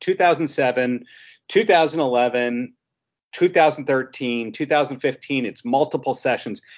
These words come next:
I don't think it was ever finished. I think he just tracked a bunch of stuff with, with John Five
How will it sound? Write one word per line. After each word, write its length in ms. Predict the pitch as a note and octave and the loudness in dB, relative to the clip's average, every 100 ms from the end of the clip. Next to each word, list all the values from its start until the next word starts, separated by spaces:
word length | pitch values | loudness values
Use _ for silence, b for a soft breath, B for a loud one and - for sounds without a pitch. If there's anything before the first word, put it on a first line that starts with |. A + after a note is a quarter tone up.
| B B B _ - | B B B _ 2
I 220 | C#3+ G3+ | 6 8
don't 260 | B3 A#3+ | 6 2
think 360 | - F3+ E3+ - | -2 0 0 -2
it 80 | C#3+ | 0
was 200 | C#3 C3+ | 0 0
ever 320 | C3 B2+ B2+ G2 | -2 0 0 -4
finished. 680 | - - F#3 G#2+ - - - | -10 -4 -4 -4 -8 -14 0
I 140 | C#3+ | 2
think 180 | E3 G3 | 2 0
he 140 | - D3+ | -2 -4
just 200 | C#3+ - | -6 -8
tracked 400 | - C3+ C3 - | -2 2 2 -2
a 60 | |
bunch 320 | - A#2+ B2+ | -2 -2 -2
of 60 | B2+ | -8
stuff 280 | - C#3 - | -4 -4 0
with, 200 | B2+ - _ - | -2 -2 _ -10
with 140 | A2+ | -6
John 260 | C3+ A#2 A2 | -2 -2 0
Five 340 | A#2+ A2+ - | 2 2 0